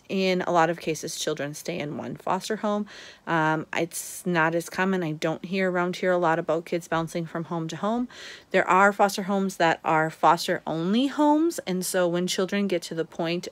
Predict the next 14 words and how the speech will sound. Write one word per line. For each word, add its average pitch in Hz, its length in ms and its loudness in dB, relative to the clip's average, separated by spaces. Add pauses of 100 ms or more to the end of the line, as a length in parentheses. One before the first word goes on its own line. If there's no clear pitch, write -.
of 170 460 4 (400)
adoption, 160 680 2 (320)
those 180 220 0
children 165 420 -2
then 156 380 0
are 165 180 0
moved 170 480 -4 (440)
to - 120 -8
different - 380 -4
homes 196 440 -2
who 196 180 2
are 156 180 6
adoptive 151 480 -2
resources. 247 600 -2